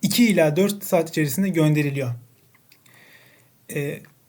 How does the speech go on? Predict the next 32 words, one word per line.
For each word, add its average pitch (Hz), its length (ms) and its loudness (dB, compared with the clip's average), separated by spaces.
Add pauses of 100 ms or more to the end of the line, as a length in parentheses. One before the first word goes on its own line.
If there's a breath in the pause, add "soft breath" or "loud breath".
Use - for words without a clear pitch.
(160)
nasıl 202 240 2
çekme 214 320 2
işlemlerinin 180 440 0
olduğunu 147 320 -2
anlattık. 202 460 2
Şimdi 202 300 0
de 190 140 0
nasıl 190 260 -2
kazanılacağını 156 680 0
anlatalım. 175 500 -4 (560 loud breath)
E, 143 320 -4
sizin 233 260 -2
için 202 280 0
ilk 202 160 -6
başta 156 340 2
hemen 175 440 2
anında 185 360 0
ödeyen 165 380 -2
iki - 180 -10
tane 170 180 -2
web 160 220 0
sitesi 147 280 -8
göstereyim. 131 520 -6
Bir 233 160 -2
tanesi 160 480 0 (340 loud breath)
Bitcoin 190 420 0
Faucet 180 500 0
dört 175 220 -2
News 156 280 -2
diye. 143 240 -4 (580 loud breath)
E, 165 160 -6
buraya, 214 560 2